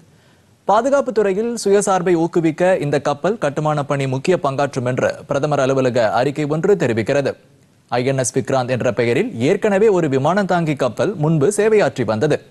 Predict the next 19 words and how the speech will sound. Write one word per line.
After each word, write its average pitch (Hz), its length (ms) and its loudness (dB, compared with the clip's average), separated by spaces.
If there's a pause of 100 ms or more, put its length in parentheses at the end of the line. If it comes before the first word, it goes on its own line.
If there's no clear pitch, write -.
(520)
ஆயிரத்து 240 460 0
தொள்ளாயிரத்து 180 640 2
எழுபத்தி 180 380 2
ஓராம் 156 420 0
ஆண்டு 160 400 0
இந்திய 185 360 2
பாகிஸ்தான் 156 580 -2
போரில் 151 400 2
இந்தியாவின் 220 540 0
வெற்றிக்கு 156 560 0
இது 139 320 2
உறுதுணை 170 400 2
புரிந்தது. 113 460 0 (440)
அதன் 120 280 -4
பிறகு 185 320 2
அது 147 200 0
பணியிலிருந்து 165 600 2
விலக்கிக் 135 340 0
கொள்ளப்பட்டது. 117 520 0